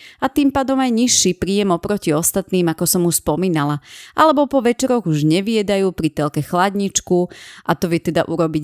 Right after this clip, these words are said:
veľké veci, aj čo sa zdravotného stavu týka a aj kvality spánku. Myslela som to večerné vyjedanie chladničky.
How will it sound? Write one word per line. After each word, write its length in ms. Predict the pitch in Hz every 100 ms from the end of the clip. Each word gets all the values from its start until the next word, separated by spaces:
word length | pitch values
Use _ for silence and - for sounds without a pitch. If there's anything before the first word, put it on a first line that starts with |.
| 156
veľké 480 | 185 208 - 180 151
veci, 360 | 185 - -
aj 480 | 170 175 143 147 -
čo 0 |
sa 160 | 151 156
zdravotného 640 | 151 165 170 - 156 147
stavu 400 | - - 165 156
týka 560 | - 156 - 185 180 180
a 320 | - 156 151
aj 320 | 151 151 151
kvality 400 | - 156 160 156
spánku. 720 | - - 151 165 170 156 151 _ _ - -
Myslela 400 | 147 151 147 147
som 240 | 156 147
to 320 | 151 151 156
večerné 480 | 151 160 - 151 147
vyjedanie 480 | 143 156 151 151 147
chladničky. 720 | 165 160 165 147 - 165